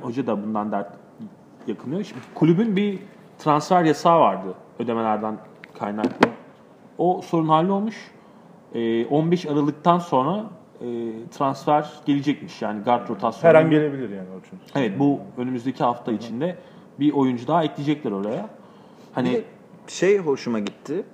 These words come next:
Speaker 3: E, dikkat ederseniz Göksen'in bir Ricky Hickman'ın mı? Önce bir top kaybetmesine.
Speaker 1: Şu topu çaldı,
Speaker 3: Topu
Speaker 1: evet.
Speaker 3: çaldı. Yani paylaşılamayan top oldu ama hücum hakkı Galatasaray'daydı. Bir de çok kritik bir üçlük attı.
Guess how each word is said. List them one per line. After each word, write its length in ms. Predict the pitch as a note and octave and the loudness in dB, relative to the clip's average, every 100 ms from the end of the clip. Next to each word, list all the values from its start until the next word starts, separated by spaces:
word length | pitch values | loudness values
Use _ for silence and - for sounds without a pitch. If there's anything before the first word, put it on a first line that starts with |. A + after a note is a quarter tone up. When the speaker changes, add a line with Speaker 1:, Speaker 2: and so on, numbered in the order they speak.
| - - - | -20 -10 -2
Speaker 3:
E, 320 | A2 A2 G#2 G#2+ | 0 0 -2 -4
dikkat 260 | A#2+ - | -4 -4
ederseniz 540 | D3 F#3+ G3 D3 A#2 G2+ | -2 -2 -2 -4 -4 2
Göksen'in 640 | C3+ - D#3+ E3+ E3 C#3+ | 0 0 -4 -2 -4 -6
bir 180 | D3 D3+ - A2+ | -4 -6 -8 -8
Ricky 340 | A#2 A#2 E3+ | -8 -6 -8
Hickman'ın 340 | D#3+ C#3 A2 F#2+ | -6 -4 -4 -4
mı? 100 | F#2 F2+ - | -6 -8 -6
Önce 260 | A2+ A#2+ | -4 -2
bir 140 | B2+ A#2 - - | -2 -2 -6 -4
top 200 | - D3 | 0 2
kaybetmesine. 720 | C#3+ A2+ G#2+ G#2 F#2+ G2+ F#2 - | 4 4 4 -2 -8 -8 -10 -10
Speaker 1:
Şu 180 | - D3 | -8 -4
topu 200 | C#3+ B2 | -2 -4
çaldı, 320 | - B2 A2+ | 2 4 6
Speaker 3:
Topu 140 | G#2+ G#2+ | 6 4
Speaker 1:
evet. 120 | A#2 | 4
Speaker 3:
çaldı. 480 | - D3 C#3+ D#3 G3 | 8 10 10 6 4
Yani 180 | C3+ A#2+ | 4 2
paylaşılamayan 540 | C3 C3+ - D3 C#3+ | 4 4 2 0 0
top 180 | D#3 D3+ | -2 0
oldu 160 | D#3+ | 0
ama 100 | F3+ | 2
hücum 200 | C3+ B2 | 0 0
hakkı 180 | C3+ C3 | -2 0
Galatasaray'daydı. 580 | A#2+ B2+ C3 B2 A#2 D3 | 4 4 4 0 0 -2
Bir 80 | E3 | 0
de 100 | F3 | 0
çok 160 | G3 | 0
kritik 300 | F#3+ - - | -4 -8 -8
bir 40 | D3+ | -8
üçlük 280 | C#3 - B2+ | -8 -2 -2
attı. 320 | A2+ - | -2 -4